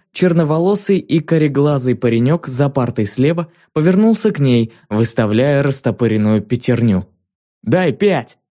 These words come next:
Викторию давно надо было на место поставить. Слишком много о себе воображает". "Ничего я тебе не дам", растерялась Ки, на всякий случай покрепче обнимая рюкзачок.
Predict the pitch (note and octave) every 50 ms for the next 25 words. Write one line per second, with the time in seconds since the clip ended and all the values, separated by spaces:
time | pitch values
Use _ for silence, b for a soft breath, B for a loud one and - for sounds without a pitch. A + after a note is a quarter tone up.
0 | _ _ _ _ _ _ _ - G#2 B2+ C3 - - F#3 F#3+ F#3 F3+ E3 D#3 C#3
1 | D#3 D#3 D#3 C3 D3 F3+ G#3 A3 A3+ G#3 F#3 F3+ D#3+ D3 D#3 D3+ D#3 D3 D3 C#3+
2 | C#3+ C#3+ D3 D3 C#3+ C#3 C3+ - C3+ - A#2+ A#2 - - C3+ A#2+ A2 F#2+ F#2+ -
3 | _ _ _ _ _ - - - F#3 - F#3 - F3+ F3+ F3 F3+ F#3+ G#3 A#3 A#3+
4 | G3 F#3 F#3+ F#3 F3+ - F3+ E3+ F#3+ F#3+ F3 F3+ F3 E3+ D#3 F3+ F3+ F3+ E3+ G#3
5 | G3+ D#3+ A#2 G#2 - _ _ _ _ _ _ _ _ _ _ _ _ _ _ _
6 | _ _ _ - A2+ A2 A2+ A2+ A#2 - - - B2 A2 A#2 B2+ D3 D3 D3 C#3+
7 | - D#3 C#3 C#3 C#3+ D#3+ E3+ D3+ B2+ C#3 C#3 D3 F3 F3+ D#3+ _ _ _ _ _
8 | _ - A#2 A#2+ B2 A#2+ - - C3 B2 B2 A#2 A2+ G#2+ - - - C3+ C#3+ E3+
9 | F#3 B B B B - C3 C3+ C3 C3 - C3+ B2 B2 B2+ A#2 - - D3 F3
10 | - - F#3 F3+ - D#3 C3+ - - B2+ A#2 A#2 A#2 - - - F3 E3+ D3+ B2+
11 | B2+ A#2+ A2+ G#2+ G2+ G2 F#2+ - G#2+ G2+ A2+ A#2+ B2+ B2 - B2+ G2+ - -